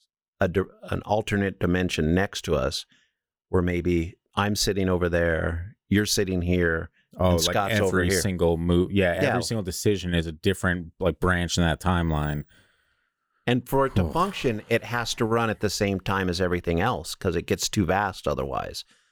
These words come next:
Speaker 1: So all these different variant decisions would run next to each other and
Speaker 2: So
Speaker 1: can conceivably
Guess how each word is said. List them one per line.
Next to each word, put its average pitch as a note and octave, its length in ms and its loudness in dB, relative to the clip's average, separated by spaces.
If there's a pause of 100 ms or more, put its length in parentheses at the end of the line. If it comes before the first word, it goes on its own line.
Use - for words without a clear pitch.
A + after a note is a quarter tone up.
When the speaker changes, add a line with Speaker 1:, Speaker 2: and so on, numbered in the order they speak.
(160)
Speaker 1:
So A#2 220 0
all A2+ 200 0
these G#2 240 -4
different G#2+ 440 0 (220)
variant G2 460 2
decisions F2+ 920 0 (840)
would G2+ 420 2
run F#2 280 2
next F#2+ 300 0
to E2 100 0
each - 180 -2
other C2+ 380 -2 (440)
and G2+ 280 0
Speaker 2:
So D3 100 2
Speaker 1:
can G2 160 -2
conceivably G2+ 920 -2